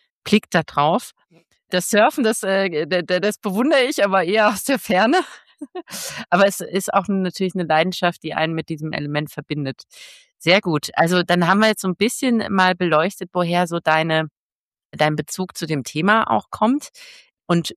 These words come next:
vielleicht schon mal so ein bisschen einen Blick auch auf dein Buch, äh, geworfen. Wo siehst du denn konkret die, die größten Herausforderungen derzeit bei dem Themenkomplex?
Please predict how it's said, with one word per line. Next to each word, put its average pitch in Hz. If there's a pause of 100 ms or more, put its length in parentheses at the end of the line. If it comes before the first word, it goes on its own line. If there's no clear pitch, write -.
vielleicht 175
schon 180
mal 175
so 156
ein 165
bisschen 196
einen 170
Blick 220
auch 165
auf -
dein 156 (400)
Buch, 208
äh, 214
geworfen. 208 (440)
Wo 165
siehst 277
du 220
denn 202
konkret 196 (120)
die, 196 (100)
die 175
größten 190
Herausforderungen 139
derzeit 131
bei 131
dem 131
Themenkomplex? -